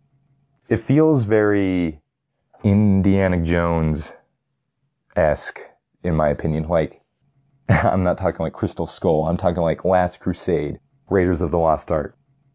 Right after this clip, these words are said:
It just, I don't know, when I watch this movie, like, at the beginning, you know, you see that scene where, like, the guy's like, "So, how, what kind of crane do we need to use to get this thing out of the ice?" And then the guy's like, "Well, you don't understand.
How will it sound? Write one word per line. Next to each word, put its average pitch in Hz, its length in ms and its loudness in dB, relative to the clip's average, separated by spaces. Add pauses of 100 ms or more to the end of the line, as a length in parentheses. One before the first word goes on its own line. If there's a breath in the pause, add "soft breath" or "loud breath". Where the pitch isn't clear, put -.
(120)
It 104 120 2
just, 101 320 0
I 101 60 0
don't 123 120 0
know, 104 140 0
when 87 120 -2
I 92 80 0
watch 98 280 0
this 110 160 -4
movie, 104 240 0
like, 98 160 2
at 95 80 -2
the 82 40 0
beginning, 92 460 0
you 92 80 0
know, 90 220 0
you 92 160 -2
see 110 180 0
that 90 180 2
scene 95 280 -2
where, 87 120 0
like, 82 240 0 (320)
the 104 80 0
guy's 90 340 2
like, 85 380 0 (840)
"So, 120 540 0 (200)
how, 127 260 0
what 147 240 0
kind 147 180 0
of 123 60 -4
crane 147 360 -2
do 120 80 -2
we 117 120 -2
need 117 220 -6
to 123 80 -2
use 123 220 0
to 120 100 0
get 120 160 2
this 117 160 -2
thing 127 180 -2
out 123 100 2
of 117 60 0
the 117 100 4
ice?" 117 380 0 (120 soft breath)
And 95 80 -2
then 95 80 2
the 95 60 0
guy's 92 260 2
like, 98 200 0
"Well, 104 320 2
you 113 120 2
don't 135 140 2
understand. 113 720 0